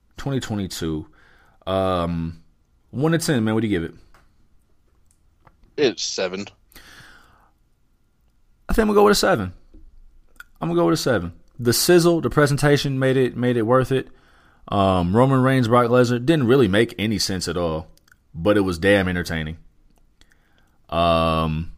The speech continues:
Speaker 1: Usos and Street Profits didn't live up to my wildest dreams. Becky and Bianca didn't quite live up either. Um,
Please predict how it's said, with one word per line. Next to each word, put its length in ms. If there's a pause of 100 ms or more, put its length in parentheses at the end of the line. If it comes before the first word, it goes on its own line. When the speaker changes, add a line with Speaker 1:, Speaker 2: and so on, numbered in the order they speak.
(540)
Speaker 1:
Usos 360
and 100
Street 180
Profits 260
didn't 200
live 140
up 120
to 100
my 180
wildest 360
dreams. 580
Becky 440
and 80
Bianca 360
didn't 180
quite 200
live 160
up 180
either. 280 (600)
Um, 720